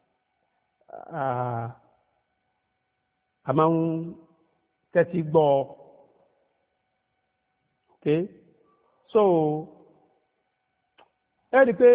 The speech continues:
Ànábì Ibrahim alayhi salam, gẹ́gẹ́ bí tí mo sọ pé bẹ́ẹ̀ tẹ́ bèrè lágbára. Ẹ mọ́ rántí kéèsì Ànábì Ibrahim alayhi salam tó ní,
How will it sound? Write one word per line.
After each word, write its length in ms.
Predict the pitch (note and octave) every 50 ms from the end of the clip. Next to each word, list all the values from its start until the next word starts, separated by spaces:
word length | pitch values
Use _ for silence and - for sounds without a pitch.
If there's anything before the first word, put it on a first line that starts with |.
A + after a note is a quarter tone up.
| A#3+ A#3+ A3+ - - - -
Ànábì 300 | - E3 G3 A3+ A3+ C4+
Ibrahim 360 | A3+ F3 F3 E3+ F3+ A3 G#3
alayhi 220 | F3 E3 F#3 G3+ -
salam, 320 | - D#3+ C#3+ D3 C#3+ B2+ A#2+ - - - - - _ _ _ _ _ _ _ _ _ _ _ _ _ _ _ _ _ _ _ _ _ _ _ _ _ _ _ _ _ _ _ _ _ _ _ _ _ _ _ _ _ _ _ _ _
gẹ́gẹ́ 160 | F3+ F3+ F#3+ F3+
bí 80 | F3 E3+
tí 60 | F3+
mo 100 | F3+ E3
sọ 80 | D3 F3
pé 100 | F3 G#3+
bẹ́ẹ̀ 180 | G3 F#3+ F3+ C#3+
tẹ́ 160 | D#3 D#3 C#3+
bèrè 160 | C3+ B2+ B2+
lágbára. 340 | C3 C#3+ C#3 D3 C3+ B2+ A2+ - - - - _ _ _ _ _ _ _ _ _ _ _ _ _ _ _ -
Ẹ 100 | - -
mọ́ 120 | C3+ D#3 F3
rántí 280 | F#3 F3+ F#3 - G3 F3 D#3+ D#3
kéèsì 320 | D#3 - G3+ G3 G3 - D#3+
Ànábì 300 | C#3 B2+ C3 C#3+ E3 F3+
Ibrahim 300 | E3 C3 C3+ C3 D#3 D#3
alayhi 220 | C3+ C3+ C#3+ C3 -
salam 260 | C3 A#2 B2 A#2 G#2+ - - _ _ _ _ _ _ _ _ _ _ _ _ -
tó 40 | D#3
ní, 160 | E3+ E3